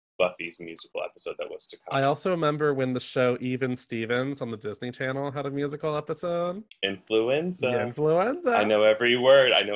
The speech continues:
Speaker 1: every single lyric to every
Speaker 2: Well,
Speaker 1: song.
Speaker 2: and the girl that played her best friend had been young Barbra Streisand on Barbra Streisand's two thousand tour. So, like, I was like, "She can sing."
Speaker 1: I did not know that.
Speaker 2: Yeah, you can look up,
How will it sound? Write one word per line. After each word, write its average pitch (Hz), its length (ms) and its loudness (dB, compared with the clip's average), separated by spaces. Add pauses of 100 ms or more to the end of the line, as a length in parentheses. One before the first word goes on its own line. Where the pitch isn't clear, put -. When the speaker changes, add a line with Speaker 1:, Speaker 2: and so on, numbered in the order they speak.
Speaker 1:
every 104 160 -6
single 113 300 -4
lyric 117 220 -2
to 110 80 -6
every 110 140 -4
Speaker 2:
Well, 151 120 8
Speaker 1:
song. 156 100 2
Speaker 2:
and 131 120 2
the 139 60 2
girl 147 380 2
that 139 140 -2
played 139 260 0
her 127 140 -4
best 120 400 -2
friend 135 580 2
had 113 480 -6
been 120 300 0
young 120 400 -2
Barbra 117 320 0
Streisand 120 760 0
on 110 180 -6
Barbra 113 280 -2
Streisand's 117 560 -4
two - 160 -8
thousand 120 540 -2
tour. 95 400 -6
So, 120 400 -2
like, 110 360 -8
I 117 120 -6
was 113 160 -6
like, 117 180 -10
"She 226 160 -8
can 214 240 -4
sing." 262 540 -8 (100)
Speaker 1:
I 98 140 -2 (160)
did 98 260 -2
not 90 540 -8 (160)
know 98 100 -16 (100)
that. - 220 -16
Speaker 2:
Yeah, 139 140 2
you 123 160 -4
can 170 180 -4
look 160 220 0
up, 165 260 0